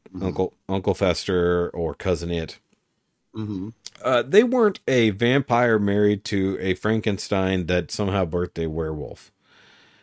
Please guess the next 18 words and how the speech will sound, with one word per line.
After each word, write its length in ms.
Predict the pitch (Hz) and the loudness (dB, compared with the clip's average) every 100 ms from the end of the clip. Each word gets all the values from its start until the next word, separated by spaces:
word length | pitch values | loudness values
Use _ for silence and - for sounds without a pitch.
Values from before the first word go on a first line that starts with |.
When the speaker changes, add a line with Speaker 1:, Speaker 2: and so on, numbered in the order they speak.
| _ - - | _ -14 2
Speaker 2:
Um, 560 | - 87 85 78 78 - _ _ _ _ _ _ _ _ _ _ _ _ _ _ _ _ _ - | 4 4 -2 -6 -8 -14 _ _ _ _ _ _ _ _ _ _ _ _ _ _ _ _ _ -12
<laughs> 20 | |
so 640 | - 143 127 156 117 143 | 2 4 4 0 2 4
it's 120 | 120 139 | 6 6
like, 200 | 113 - - - - | 6 4 -14 -16 -2
it's 140 | 135 | 2
like, 260 | 123 120 _ _ 127 | 4 4 _ _ -8
it 300 | 127 101 143 | -6 2 6
was 220 | 143 139 104 | 8 8 6
very 720 | 113 180 254 269 240 170 - _ _ _ _ _ _ _ _ _ _ _ _ _ _ _ _ _ _ _ - | 6 8 8 6 4 2 -2 _ _ _ _ _ _ _ _ _ _ _ _ _ _ _ _ _ _ _ -14
strange, 880 | - - 262 233 92 85 82 - - _ _ _ _ _ - | -8 -4 0 2 2 -2 -6 -8 -14 _ _ _ _ _ -2
but 160 | 135 135 | 0 0
still 300 | - 196 165 | 2 4 4
fun. 580 | - - 147 87 78 87 | 2 2 4 2 0 0
Like 240 | 95 98 110 | 2 0 -2
there, 320 | 117 147 117 | 2 2 2
there 160 | 127 156 | 2 4
was, 160 | 147 | 4